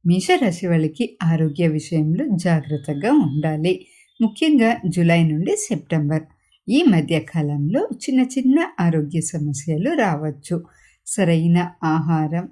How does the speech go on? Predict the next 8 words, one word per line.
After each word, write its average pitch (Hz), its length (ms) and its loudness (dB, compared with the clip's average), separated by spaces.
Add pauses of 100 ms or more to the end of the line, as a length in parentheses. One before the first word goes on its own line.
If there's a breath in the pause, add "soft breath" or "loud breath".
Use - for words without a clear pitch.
(160)
యోగా, 165 500 -2 (140)
అలాగనే 175 560 2 (320 loud breath)
ఒత్తిడి 240 420 2
లేని 226 600 0
జీవన 165 400 0
శైలిని 160 800 0
మీరు 170 180 2
పాటించడం 175 760 -2